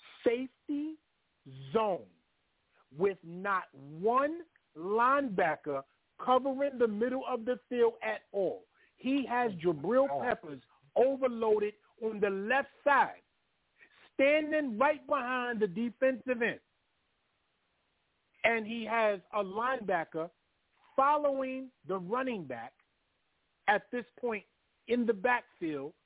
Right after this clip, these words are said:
which the running back did not move or come out of the backfield.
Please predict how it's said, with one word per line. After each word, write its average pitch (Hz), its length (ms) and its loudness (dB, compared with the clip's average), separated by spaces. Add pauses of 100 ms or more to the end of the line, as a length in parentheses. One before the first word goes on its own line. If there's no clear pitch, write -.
(260)
which 196 200 2 (100)
the 175 80 -6
running 208 360 -6
back 185 240 0 (120)
did 143 160 -8
not 185 260 -4
move 247 380 0 (760)
or 165 160 4
come 208 240 0
out 240 120 6
of 247 80 -2
the 269 60 -12
backfield. 196 680 -2